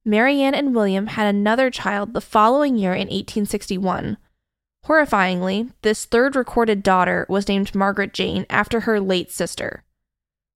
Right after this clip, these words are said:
Mary Ann and William would go on to have a fourth recorded child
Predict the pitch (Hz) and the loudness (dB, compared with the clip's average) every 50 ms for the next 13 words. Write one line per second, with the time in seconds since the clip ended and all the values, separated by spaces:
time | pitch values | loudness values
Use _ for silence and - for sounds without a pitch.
0 | _ _ - 202 202 220 240 254 262 262 277 302 294 285 254 240 220 202 190 190 | _ _ -2 0 2 2 2 2 2 2 2 2 2 0 2 2 2 2 2 0
1 | 185 - 208 214 - 214 196 196 196 196 208 190 202 190 196 - - - 262 269 | 0 -2 -4 -2 0 2 2 2 2 0 -2 -2 0 -2 -2 -4 -2 0 2 2
2 | 302 302 - - 208 202 - - - 311 302 277 233 - - - 185 170 170 170 | 2 2 0 -2 -4 -4 -2 0 0 2 2 2 0 -2 -4 -4 -2 -2 0 0
3 | 170 175 - | -2 -4 -6